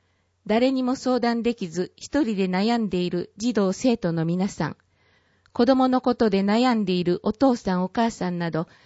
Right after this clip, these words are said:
気軽にセンターへ相談してください。メールでの相談も受け付けています。面接での相談、市役所三階五番窓口、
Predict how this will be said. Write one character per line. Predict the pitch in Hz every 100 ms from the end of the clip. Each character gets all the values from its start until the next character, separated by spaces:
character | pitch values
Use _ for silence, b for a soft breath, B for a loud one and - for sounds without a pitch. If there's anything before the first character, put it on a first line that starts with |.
| b
気 | - 233
軽 | 262 262
に | 247 240
セ | - 247
ン | 214
タ | 185
ー | 160
へ | 170
相 | 190 190
談 | 190 190
し | -
て | 180
く | 165
だ | 185
さ | - 247
い。 | - _ _ _ _ _ _ _ -
メ | 247 269
ー |
ル | 262
で | 254
の | 233 196
相 | 226 214
談 | 214 208
も | 202 -
受 | 196 196
け |
付 | - 190
け | 185
て | 175
い | 165
ま | 160
す。 | - - _ _ _ _ _ _ _ _ -
面 | 240 302
接 | 294 262 254
で | 233
の | 175
相 | 170 175 175
談、 | 156 147 - _ _ _ _ _
市 | - -
役 | 247 254 -
所 | 226 208
三 | - 254 247
階 | 233 226 214 _
五 | 220
番 | 220 247 233
窓 | 226 202
口、 | 185 151 - 151